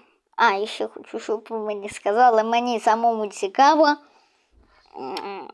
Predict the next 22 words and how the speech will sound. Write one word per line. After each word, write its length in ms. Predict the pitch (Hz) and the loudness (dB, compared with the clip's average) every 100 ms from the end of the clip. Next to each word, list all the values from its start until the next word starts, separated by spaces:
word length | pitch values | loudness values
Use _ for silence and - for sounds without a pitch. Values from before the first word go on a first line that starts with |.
| - | -10
для 240 | 214 262 | -2 0
чого 720 | 269 311 381 359 320 294 254 | 2 4 6 6 6 6 2
ці 300 | 240 - 285 | -2 0 2
резинки. 460 | 277 247 226 196 214 | 4 2 -4 -4 -2
Там 300 | 208 285 277 | 2 0 0
під 340 | - 247 220 | -4 -4 -4
цими 380 | - 254 254 233 | -8 -4 -2 -2
резинками, 640 | 226 226 302 339 262 226 214 | -2 0 0 0 0 -2 0
зараз 320 | 226 208 - | 0 0 -6
покажу, 460 | 214 208 208 180 196 | -12 -6 -8 -8 -18
що 100 | - | -20
там. 200 | - 226 _ _ _ _ _ _ _ _ _ _ _ | -18 -20 _ _ _ _ _ _ _ _ _ _ _
Ось 140 | 220 214 | -10 -6
зняв 280 | 226 240 - | -2 -4 -4
ці 200 | - 214 | -8 -6
резиночки, 760 | 202 202 247 254 226 - 202 | -6 -6 -6 -6 -8 -14 -14
а 360 | 180 170 196 226 | -14 -14 -10 -10
ось 220 | 233 - _ _ - - - - - - | -10 -18 _ _ -16 -16 -16 -18 -16 -16
під 140 | 202 | -12
ними 280 | 208 220 208 | -6 -4 -4
є 240 | 190 196 196 | -6 -8 -8
такі. 440 | 190 - 202 | -10 -6 -4